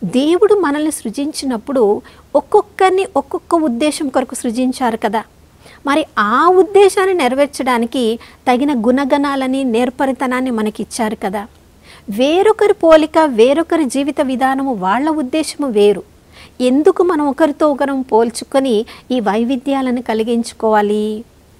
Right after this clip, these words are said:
కొరింథీలకు రాసిన మొదటి లేఖ నాలుగో అధ్యాయం ఏడో వచనంలో, "నీలో ఏదైనా మంచిది ఉన్నదంటే అది దేవుడిచ్చిన దానము కదా." ఆ మంచితనంతో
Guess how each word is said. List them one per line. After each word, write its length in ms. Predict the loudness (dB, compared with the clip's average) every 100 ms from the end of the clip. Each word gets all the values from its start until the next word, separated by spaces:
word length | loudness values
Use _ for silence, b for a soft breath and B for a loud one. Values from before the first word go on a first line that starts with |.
| _
కొరింథీలకు 480 | -4 -2 0 -2 -2
రాసిన 300 | -4 -4 -8
మొదటి 340 | -8 -8 -6 -4
లేఖ 400 | -6 -4 -8 -8 B B -6
నాలుగో 380 | -4 -2 0 2
అధ్యాయం 500 | 0 -2 -4 -4 -6
ఏడో 280 | -4 0 0
వచనంలో, 720 | 0 -4 -6 -2 0 0 -2 -8 B B B
"నీలో 520 | 2 4 6 6 6 6
ఏదైనా 560 | 4 4 4 2 2
మంచిది 580 | -2 -2 -2 -2 -2 0
ఉన్నదంటే 1040 | 0 -2 -2 -2 -2 -2 0 2 4 2 -4 B B -4
అది 180 | -2 -2
దేవుడిచ్చిన 760 | -2 -2 0 0 0 -2 -6
దానము 500 | -4 -2 -4 -4 -4 -4
కదా." 480 | -4 -4 -4 -6 -10 -18 _ _ _ _ _ -20 B B 2
ఆ 160 | 2
మంచితనంతో 1120 | 4 2 0 0 -2 0 0 0 2 2 2